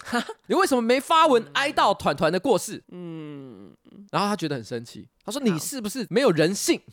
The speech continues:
Speaker 2: 哎，我刚刚讲说我们要有点人性，不需要对一个生物的过世太过幸灾乐祸。
Speaker 1: 对。
Speaker 2: 但是反过来讲，有人居然会觉得说，总统一定要发一篇文章来哀悼动物园里面一只熊猫的过世。
Speaker 1: 对啊。
Speaker 2: 他的逻辑是这样讲，他说：“你连拜登的狗去世你都有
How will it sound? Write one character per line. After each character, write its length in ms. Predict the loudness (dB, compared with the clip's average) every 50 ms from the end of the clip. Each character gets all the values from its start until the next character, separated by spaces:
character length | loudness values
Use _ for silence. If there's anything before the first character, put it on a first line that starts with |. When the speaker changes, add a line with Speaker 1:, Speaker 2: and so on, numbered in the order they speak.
| _ _ _
Speaker 2:
哎， 140 | -2 -2 -2 -4
我 140 | -6 -4 -2
刚 100 | 0 0
刚 80 | -2 -2
讲 160 | -4 -4 -4
说 80 | -4
我 40 | -6
们 100 | -4 -4
要 80 | -4 -4
有 40 | -4
点 160 | -4 -6 -6
人 180 | -8 -8 -10
性， 220 | -10 -14 -16 -16 -14
不 120 | -14 -14
需 100 | -8 -8
要 80 | -8 -6
对 160 | -6 -8 -6
一 40 | -6
个 60 | -8
生 180 | -8 -8 -10 -10
物 60 | -10
的 80 | -10
过 160 | -8 -6 -6 -6
世 160 | -6 -8 -10
太 140 | -10 -8 -8
过 120 | -8 -10
幸 200 | -10 -10 -12 -10
灾 160 | -8 -6 -6
乐 200 | -4 -4 -4 -2
祸。 60 | -2
Speaker 1:
对。 380 | -2 -4 -4 -6 -8 -10 -12 -2
Speaker 2:
但 120 | 0 2 2
是 60 | 2
反 140 | 0 0 2
过 120 | 2 2
来 100 | 2 2
讲， 160 | 0 -4 -8 -6
有 140 | -4 -2 -2
人 100 | -2 -4
居 140 | -6 -2 0
然 140 | 0 0 0
会 100 | -2 -4
觉 140 | -6 -6
得 100 | -10 -10
说， 220 | -8 -6 -8 -8 -8 _ _ _ _
总 200 | -6 -6 -6 -4
统 140 | -8 -10 -6
一 120 | -6 -6 -4
定 120 | -4 -2 -2
要 60 | -2
发 260 | -2 0 2 2 2
一 20 | 2
篇 140 | 0 -2 -4
文 120 | -6 -6
章 240 | -6 -6 -6 -6 -4
来 120 | -4 -4 -4 -2
哀 180 | -4 -4 -4 -2
悼 220 | -2 -4 -4 -4 -2 _
动 180 | 0 0 2
物 140 | 0 -4 -2
园 160 | -2 -2 -2
里 60 | -4 -6
面 140 | -8 -8
一 60 | -8 -8
只 140 | -8 -8
熊 180 | -8 -8 -8 -6 -4
猫 140 | -4 -4 -4
的 80 | -4
过 160 | -4 -4 -2
世。 40 | 0
Speaker 1:
对 120 | 0 2 2
啊。 500 | 2 2 2 2 2 2 0 0 -4 -6
Speaker 2:
他 120 | _ -6 -6
的 100 | -4 -4
逻 180 | -2 -2 -2
辑 200 | -2 -4 -6 -14
是 100 | -16 -12
这 80 | -10 -10
样 120 | -10 -10
讲， 140 | -12 -16 -20 _ _ -20 -14 _
他 80 | -6 -2
说 200 | -2 -2 -2 -2 _ _ _
：“你 160 | -4 -2 0
连 180 | 2 2 2 2
拜 320 | 0 0 0 2 2 2
登 160 | 2 0 2 2
的 120 | 2 0
狗 240 | 2 0 -2 -2 -2
去 280 | -4 -4 -2 -2 -2
世 260 | -2 -4 -4 -4 -4 -4
你 140 | -4 -6
都 220 | -4 0 2 2 4
有 220 | 4 4 2 0